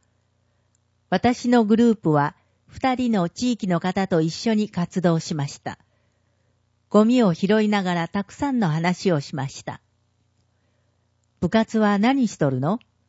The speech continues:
と地域の方に話しかけられました。いきなり話しかけられたので、ちょっとびっくりしたけれど、その質問から会話がスタートしました。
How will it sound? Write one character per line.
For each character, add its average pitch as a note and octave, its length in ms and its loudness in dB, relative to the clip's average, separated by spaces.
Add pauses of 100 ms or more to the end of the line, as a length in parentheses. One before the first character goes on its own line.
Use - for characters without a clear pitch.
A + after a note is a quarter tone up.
(360)
と G3 300 -2
地 C4+ 220 -2
域 A#3 120 -10
の E3 140 0
方 F3+ 260 -2
に D3+ 160 -2
話 F#3 300 -4
し - 40 -14
か F#3+ 140 -6
け F#3+ 100 -4
ら F3 120 -2
れ E3+ 80 -2
ま D#3 120 -2
し - 140 -12
た。 A#2 180 -8 (1080)
い G3 100 -6
き B3+ 160 -4
な B3+ 140 0
り A#3+ 120 -2
話 A3+ 340 -4
し - 40 -16
か A#3 140 -4
け A#3+ 160 -4
ら A3+ 100 -4
れ G3+ 100 -4
た D#3+ 140 -6
の D3+ 140 -6
で、 D3 180 -6 (420)
ち C#4 100 -6
ょ - 20 -2
っ C4+ 40 -4
と G3 200 -2
び E3+ 100 0
っ - 80 -4
く B3 160 -6
り A3 80 -2
し - 140 -6
た E3+ 80 -2
け D#3+ 160 -4
れ C#3+ 100 -2
ど、 C#3 180 -4 (300)
そ G#3+ 220 -4
の A#3 120 0
質 - 260 -6
問 A#3 240 -2
か G#3+ 140 -6
ら G3+ 160 -4
会 G3+ 280 -4
話 G#3+ 160 -2
が G#3 160 -6
ス - 100 -20
タ A3 160 -4
ー G#3 60 -6
ト D3+ 100 -4
し D3+ 160 -12
ま C3+ 140 -8
し - 160 -20
た。 - 160 -14